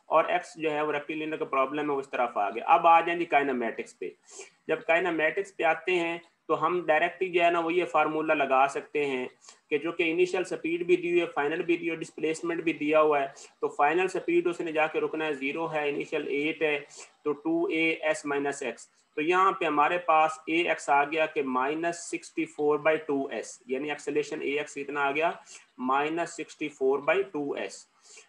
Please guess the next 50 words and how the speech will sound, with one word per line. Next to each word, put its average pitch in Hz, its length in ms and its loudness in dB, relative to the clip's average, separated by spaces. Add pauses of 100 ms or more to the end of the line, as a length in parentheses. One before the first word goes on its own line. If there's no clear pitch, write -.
(120)
अब 170 220 2
kinetics 165 560 2
की 151 80 -10
तरफ 135 320 2
आ 98 160 2
जाएं। 95 160 -10 (340)
kinetics 151 520 0
में 196 120 -2
क्या 180 220 4
है, 180 80 4
सिर्फ 180 340 -4
और 190 100 -2
सिर्फ 190 340 -4
kinetic 156 440 0
friction 175 320 -4
force 170 400 -6
है 170 80 0
और 160 180 2
वो 160 120 -2
negative 139 540 0
है। 120 80 -4
क्यों 180 280 2
negative 160 580 0
है? 110 100 -4
क्योंकि 147 260 -6
एक्स 151 280 -6
right 131 300 0
की 170 60 -4
तरफ 160 300 -4
positive 175 480 0
है 170 240 -2 (360)
और 147 140 2
एफ़ 170 180 0
के 165 200 -2
क्या 151 260 4
है, 175 140 2
वो 165 120 -2
negative 143 600 0
की 160 60 -8
तरफ 143 340 0
है। 135 140 0 (440)
तो 160 60 -2
रिजल्टेंट 156 580 -2
force - 380 -6
सिर्फ 175 280 -6
एक 165 300 0
ही 190 120 0
है 156 280 2
जो 156 180 0
horizontal 135 640 0